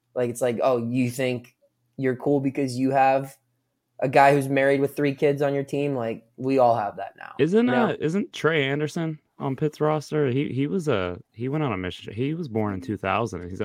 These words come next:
Speaker 2: he's only a sophomore. So we've got
Speaker 1: Hmm.
Speaker 2: one of those guys.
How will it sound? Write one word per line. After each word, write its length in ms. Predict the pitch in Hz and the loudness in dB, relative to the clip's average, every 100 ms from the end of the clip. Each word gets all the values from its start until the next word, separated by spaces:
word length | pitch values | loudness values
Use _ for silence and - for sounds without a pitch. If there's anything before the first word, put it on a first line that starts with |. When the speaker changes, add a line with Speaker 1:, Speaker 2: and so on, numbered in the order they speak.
| - | -8
Speaker 2:
he's 180 | 117 113 | -8 -4
only 180 | 117 | -4
a 60 | 87 | -4
sophomore. 520 | - 107 113 - 104 - _ _ _ _ _ _ _ | -6 -8 -8 -10 -16 -18 _ _ _ _ _ _ _
So 280 | - 101 92 _ _ _ _ _ _ | -12 -10 -12 _ _ _ _ _ _
we've 120 | - 113 | -4 2
got 140 | 127 | 4
Speaker 1:
Hmm. 60 | 90 | 4
Speaker 2:
one 120 | 123 | 4
of 60 | |
those 200 | 131 82 | 4 2
guys. 340 | - 71 98 | -4 -6 -6